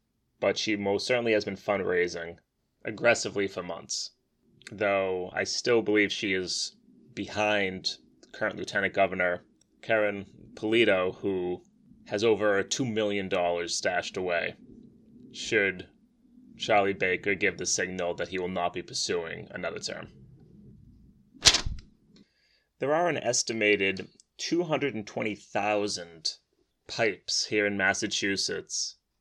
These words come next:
which contain lead in them. No other real way to express that. Lead has been found to cause a long list of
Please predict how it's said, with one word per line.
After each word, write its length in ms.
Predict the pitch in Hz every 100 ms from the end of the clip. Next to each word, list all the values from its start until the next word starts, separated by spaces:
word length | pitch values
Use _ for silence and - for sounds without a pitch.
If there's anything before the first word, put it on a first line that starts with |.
| _ -
which 240 | 117 -
contain 480 | 120 104 117 110 98
lead 200 | 95 92
in 120 | -
them. 180 | - - _ _ _ _ _ _ -
No 200 | 98 95
other 200 | 92 92
real 280 | 95 92
way 180 | 95 90
to 120 | 87
express 440 | 90 - 110 85 -
that. 260 | - 78 - _ _ _ _ 110
Lead 160 | 107
has 80 | 107
been 100 | 107
found 480 | - 107 104 104 101
to 200 | - 104
cause 920 | - 101 95 95 92 85 - - - - _ -
a 160 | 90 95
long 300 | 98 101 98
list 260 | 110 -
of 340 | 95 87 82